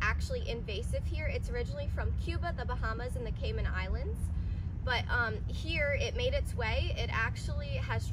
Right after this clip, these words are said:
traveled on, um, different ships. Um, it's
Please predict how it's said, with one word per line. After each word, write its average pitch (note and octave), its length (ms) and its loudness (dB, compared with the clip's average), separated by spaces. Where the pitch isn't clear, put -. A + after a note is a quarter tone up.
traveled B3 540 0
on, G#3+ 500 2
um, F3+ 380 0
different A#3+ 320 0
ships. - 640 -2
Um, G3 300 0
it's - 340 0